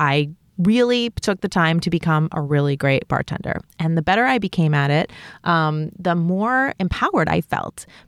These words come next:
because I thought to myself, you know, "If I'm really good at this job, I'll always have a job." There are bars everywhere. People drink everywhere. And as long as I know how to get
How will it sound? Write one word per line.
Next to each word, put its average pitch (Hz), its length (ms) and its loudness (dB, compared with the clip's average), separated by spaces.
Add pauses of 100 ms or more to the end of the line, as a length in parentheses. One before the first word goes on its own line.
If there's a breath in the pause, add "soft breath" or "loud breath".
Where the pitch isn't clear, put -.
(100)
because 175 640 2 (100)
I 170 200 0
thought - 240 -2
to 165 100 -2
myself, 156 520 0
you 175 60 -4
know, 156 140 -2
"If - 100 -6
I'm 226 240 2
really 170 320 4
good 165 140 0
at - 100 -2
this 147 180 0
job, 233 400 0 (440 loud breath)
I'll 202 260 2
always 190 360 0
have 156 140 0
a 175 60 2
job." 90 300 -2 (420 soft breath)
There 214 140 2
are 240 100 4
bars 196 380 4
everywhere. 151 420 0 (320)
People 202 260 2
drink 180 340 2 (120)
everywhere. 156 520 0 (400 loud breath)
And 185 280 4
as 175 160 -2
long 202 280 0
as 269 120 -6
I 196 200 2
know 202 100 4
how 160 220 0
to 160 100 0
get 143 420 0